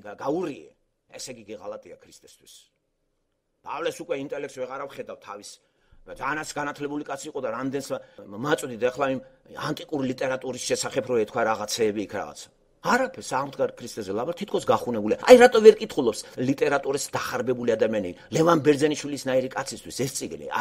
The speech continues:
ეს წიგნი არ არის მისთვის. მაგას ლიტერატურა აქვს თავში. იმიტომ რომ ეს ხომ მკვდარი კაცია. მკვდარი კაცისთვის კიდე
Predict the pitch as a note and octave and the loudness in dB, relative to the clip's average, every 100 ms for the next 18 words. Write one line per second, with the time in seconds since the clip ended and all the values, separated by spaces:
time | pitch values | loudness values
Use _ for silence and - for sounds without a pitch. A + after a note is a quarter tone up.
0 | B2+ G#3+ - D3+ - E2+ D2+ - D#2 - | 10 12 12 6 -4 -6 -8 -12 -18 -18
1 | - - D#3 E3 D#3 E3 F#3+ E3 A2 D#2 | -18 2 4 4 2 4 4 4 -2 -6
2 | - E2 - B1 _ _ _ _ _ _ | -10 -8 -8 -10 _ _ _ _ _ _
3 | _ _ _ G2 - - - F#2 - _ | _ _ _ -18 -10 -8 -8 -10 -16 _
4 | _ _ - F2+ - - - - - - | _ _ -10 -8 -10 -12 -14 -16 -10 -10
5 | A1+ - - _ _ _ _ _ - C#3 | -12 -20 -20 _ _ _ _ _ -14 4
6 | D#3+ G3 G3 F#3+ F3+ - A#2+ G2+ | 6 6 4 0 -2 -4 -8 -8